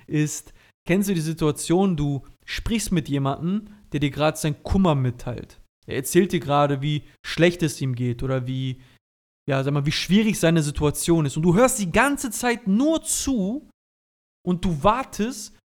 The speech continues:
bis die Person fertig ist, um mir einfach eiskalt nur deine Meinung mitzuteilen.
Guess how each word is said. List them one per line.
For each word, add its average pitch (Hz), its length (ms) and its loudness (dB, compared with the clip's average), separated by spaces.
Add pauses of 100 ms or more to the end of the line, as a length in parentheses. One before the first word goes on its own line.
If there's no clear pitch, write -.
(200)
bis 247 180 2
die 247 120 -2
Person 202 320 2
fertig 214 540 -2
ist, 175 400 -6 (520)
um 170 80 2
mir 190 80 4
einfach 196 300 -2 (420)
eiskalt 196 540 2
nur 196 140 4
deine 170 200 4
Meinung 156 360 4
mitzuteilen. - 640 -6